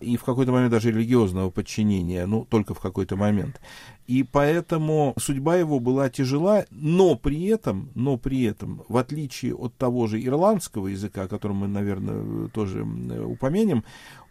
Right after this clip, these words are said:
он никогда, ну, как бы, почти не исчезал. Более того, по разным данным статистическим, э, в конце девятнадцатого века на валлийском языке говорило большинство населения,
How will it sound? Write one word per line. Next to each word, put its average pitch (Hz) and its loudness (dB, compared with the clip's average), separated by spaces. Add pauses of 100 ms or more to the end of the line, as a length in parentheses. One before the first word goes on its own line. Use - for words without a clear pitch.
он 196 4
никогда, 160 0 (120)
ну, 147 -6
как 143 -4
бы, 139 -4
почти - -2
не 143 2
исчезал. 110 -4 (520)
Более 135 6
того, 87 -10 (200)
по 127 2
разным 120 0
данным 98 0
статистическим, 101 -10
э, 98 -6
в - -16
конце 101 -6
девятнадцатого 101 -6
века 156 -2 (400)
на 123 4
валлийском 107 0
языке 123 0
говорило 98 2
большинство 110 0
населения, 117 2